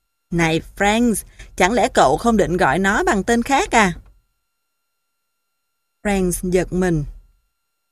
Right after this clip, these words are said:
Trời ơi, Ferdinand, mịt quên mất, quên bẵng đi mất. Em thử nghĩ mà xem, Nelly à, không biết tại sao anh lại đảng trí đến thế. Bọn anh đã thề với nhau,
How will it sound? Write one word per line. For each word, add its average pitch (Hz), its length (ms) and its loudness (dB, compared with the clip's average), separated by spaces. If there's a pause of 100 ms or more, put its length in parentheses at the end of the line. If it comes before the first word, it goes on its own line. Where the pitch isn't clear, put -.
(1200)
Trời 180 340 8
ơi, 185 460 4
Ferdinand, 185 640 2 (420)
mịt 190 340 0
quên 180 300 2
mất, 214 240 0 (420)
quên 262 240 2
bẵng 190 260 4
đi 254 120 4
mất. 226 240 2 (840)
Em 170 320 0
thử 123 180 -4
nghĩ 196 260 0
mà 233 180 0
xem, 214 400 0 (320)
Nelly 175 420 4
à, 156 300 2 (720)
không 202 160 0
biết 247 200 2
tại 143 200 2
sao 190 280 0
anh 185 180 -2
lại 131 160 0
đảng 160 260 0
trí 233 200 2
đến 240 200 2
thế. 254 340 4 (840)
Bọn 160 280 2
anh 180 200 2
đã 165 120 4
thề 190 300 0
với 165 200 2
nhau, 214 420 0